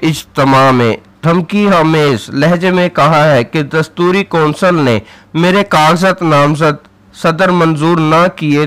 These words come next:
तो मैं ना सिर्फ इलेक्शन का बाइकआउट कर दूंगा बल्कि रियासती बहुत से राज फाश कर दूंगा। देखने और समझने वाली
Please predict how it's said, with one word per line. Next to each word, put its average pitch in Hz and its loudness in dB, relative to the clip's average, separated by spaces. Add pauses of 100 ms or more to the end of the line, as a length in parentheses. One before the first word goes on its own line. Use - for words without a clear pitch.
तो 135 -2 (120)
मैं 156 0
ना 151 2
सिर्फ - -6
इलेक्शन 151 -2
का 131 0 (420)
बाइकआउट 180 0
कर 185 0
दूंगा 190 0 (160)
बल्कि 165 0
रियासती 151 0 (120)
बहुत 180 0
से 180 0
राज 139 2
फाश 147 0
कर 127 0
दूंगा। 123 0 (600)
देखने 190 0
और 208 2
समझने 196 0
वाली 185 2